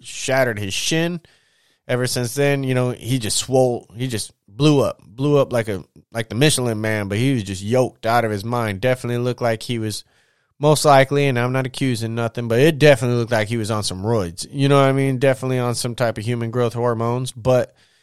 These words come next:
I'm not gonna sit here and accuse him of anything. Maybe he's just getting swole and not able to work out like he used to, but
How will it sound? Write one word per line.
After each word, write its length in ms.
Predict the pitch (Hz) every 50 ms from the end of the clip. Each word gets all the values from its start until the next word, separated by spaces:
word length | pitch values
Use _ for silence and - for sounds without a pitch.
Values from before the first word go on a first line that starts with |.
| _ _ _ -
I'm 160 | 113 131 131
not 180 | 127 123 117 107
gonna 140 | 117 113
sit 240 | 110 - - 107 90
here 200 | 113 120 120 120
and 280 | 117 113 107 98 92 - _ _ _ _ _ _ _ _ _ _ -
accuse 540 | - 110 - - - 175 180 175 151 131 120
him 100 | 135 127
of 140 | 120 113 117
anything. 480 | 123 117 113 107 - 117 117 120 123 123
Maybe 240 | 123 127 127 120
he's 160 | 110 123 120 117
just 140 | 113 107
getting 180 | 120 120 101 104
swole 380 | - - 123 123 123 123 120 117
and 100 | 117 117
not 180 | 120 117 113
able 220 | 117 117 113 110 110
to 120 | 107 104
work 440 | 78 78 - 127 127 123 113 - 127
out 180 | 120 117 92
like 140 | 92 117 113
he 80 | - 113
used 340 | 113 117 127 131 120 - -
to, 180 | - 123 120 107
but 300 | 101 107 101 92 -